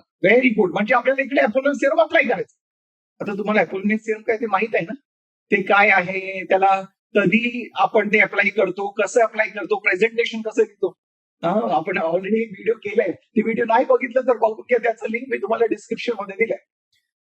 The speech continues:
आता मी जसं सांगितलं इकडे की आपल्याला अपोलोनियस थिअरम अप्लाय करायचंय.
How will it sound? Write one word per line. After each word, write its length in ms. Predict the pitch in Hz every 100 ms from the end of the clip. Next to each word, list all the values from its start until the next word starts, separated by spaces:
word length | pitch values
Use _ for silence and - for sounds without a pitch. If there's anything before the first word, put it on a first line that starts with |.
| 269
आता 120 | 311
मी 240 | 285 392
जसं 240 | 359 339 415
सांगितलं 580 | - 220 339 359 415
इकडे 240 | - 220 240
की 240 | - 311
आपल्याला 300 | 320 320 339
अपोलोनियस 360 | 320 220 320 359
थिअरम 200 | - 370 311
अप्लाय 320 | - 381 294
करायचंय. 320 | 247 180 156